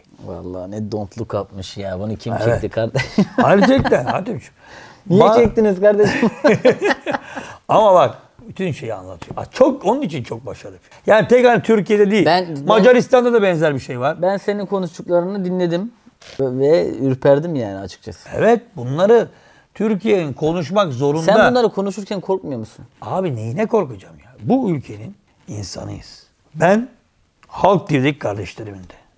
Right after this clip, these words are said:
Speaker 2: bizim hükümete yakın medyadaki kardeşlerim de kardeşim. Herkes tiyatro oynandığını biliyor. Bak benim karım da siyasi programlara çıkıyor,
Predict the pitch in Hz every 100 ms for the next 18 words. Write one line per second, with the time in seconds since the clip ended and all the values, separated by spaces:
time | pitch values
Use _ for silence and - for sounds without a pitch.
0 | - 120 113 113 - - - 143 143 131
1 | 123 123 131 113 110 104 98 92 - 104
2 | 95 - - _ _ _ _ _ _ _
3 | - 285 165 160 127 139 147 123 110 104
4 | 98 98 85 - 104 107 92 - - -
5 | _ _ - - - - _ - 170 123
6 | 147 127 131 151 123 71 - - _ _
7 | _ - - 120 87 - 90 76 87 -
8 | - -